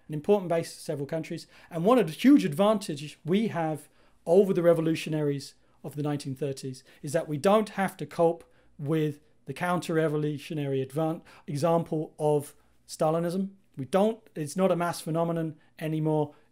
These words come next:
in most countries. And we have also learned the lessons. We are able to learn the lessons and learn from the mistakes of our forebears. So, if you want to end this system,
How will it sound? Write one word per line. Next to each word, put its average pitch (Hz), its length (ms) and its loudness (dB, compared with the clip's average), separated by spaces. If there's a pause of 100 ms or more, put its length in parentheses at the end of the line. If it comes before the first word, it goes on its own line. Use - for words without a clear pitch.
in 143 120 -8
most 143 240 -6
countries. 147 460 -10 (380)
And 226 280 4
we 214 160 6
have 190 280 0
also 214 440 0
learned 214 540 2
the 214 100 -4
lessons. 208 760 -6 (380)
We 180 120 0
are 180 120 -2
able 214 260 2
to 196 140 -4
learn 214 380 2
the 220 80 0
lessons 185 360 -4
and 170 180 -8
learn 220 280 2
from 208 400 -2
the 190 80 0
mistakes 175 540 -4 (480)
of 165 260 -2 (180)
our 147 200 -8
forebears. - 680 -6 (320)
So, 143 320 -2 (580)
if - 180 -10
you 196 140 2
want 202 220 4
to 175 220 -4 (100)
end 208 300 4
this 185 180 0
system, - 420 -8